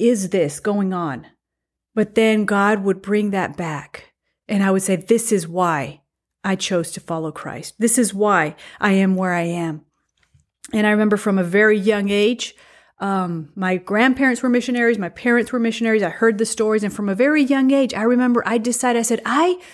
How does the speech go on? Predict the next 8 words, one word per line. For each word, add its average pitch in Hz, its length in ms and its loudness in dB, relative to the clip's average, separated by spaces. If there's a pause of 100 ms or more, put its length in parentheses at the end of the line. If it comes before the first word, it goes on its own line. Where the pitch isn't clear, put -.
(260)
am 220 140 0
going 220 200 2
to 220 40 2
serve 196 340 -4
God. 127 380 -12
I 285 380 2 (360)
am 208 200 0
going 233 460 2